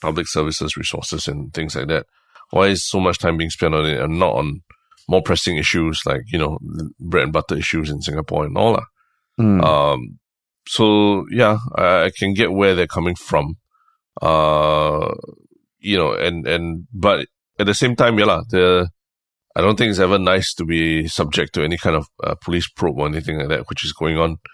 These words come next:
Speaker 1: for, uh, Lee Hsien Yang and, and his family, lah, right?
Speaker 2: Mm.
Speaker 1: So it's, y-, uh, yeah, lah, you can't empathize, but you, you can't help but just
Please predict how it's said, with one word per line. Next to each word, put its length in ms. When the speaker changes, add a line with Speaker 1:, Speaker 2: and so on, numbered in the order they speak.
Speaker 1:
for, 920
uh, 140
Lee 120
Hsien 200
Yang 240
and, 240
and 100
his 120
family, 340
lah, 120
right? 240
Speaker 2:
Mm. 320
Speaker 1:
So 440
it's, 360
y-, 440
uh, 240
yeah, 180
lah, 80
you 100
can't 180
empathize, 680
but 180
you, 380
you 120
can't 200
help 260
but 240
just 480